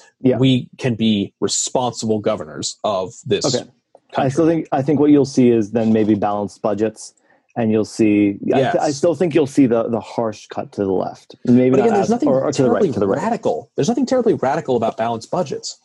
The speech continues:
Speaker 1: No, but, like, balanced budgets not through, um, raising taxes, but through cutting social welfare.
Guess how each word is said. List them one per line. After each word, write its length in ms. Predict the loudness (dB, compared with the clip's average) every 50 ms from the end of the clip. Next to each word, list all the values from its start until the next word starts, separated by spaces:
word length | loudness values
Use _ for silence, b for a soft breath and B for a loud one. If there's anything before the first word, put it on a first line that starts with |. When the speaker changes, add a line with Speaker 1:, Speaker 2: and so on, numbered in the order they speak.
| _ _ _ _ _ _ 0
Speaker 1:
No, 300 | 0 2 0 -2 -4 -8
but, 260 | -8 -2 -2 0 2
like, 280 | 2 0 0 0 -2 -4
balanced 400 | -4 -2 -2 -2 -2 -4 -4 -4
budgets 380 | -4 -4 -2 -2 -4 -4 -2 -2
not 300 | -2 -2 -2 -6 -10 -8
through, 300 | -2 0 0 0 0 -4 -8 -8
um, 500 | -6 -6 -6 -6 -6 -6 -6 -6 -8 -10 -14 _ _ _ _ _ _ -6
raising 400 | -2 0 0 0 0 0 -2 -2
taxes, 440 | -2 -4 -4 -6 -6 -4 -2 -2 0
but 180 | 0 -2 -4 -2
through 140 | -4 -4
cutting 460 | -4 -2 -4 -2 -2 -4 -6 -8 -12 -14 _ _
social 360 | -6 -2 -2 -2 0 0 0 0
welfare. 360 | 0 -2 -4 -6 -10 -12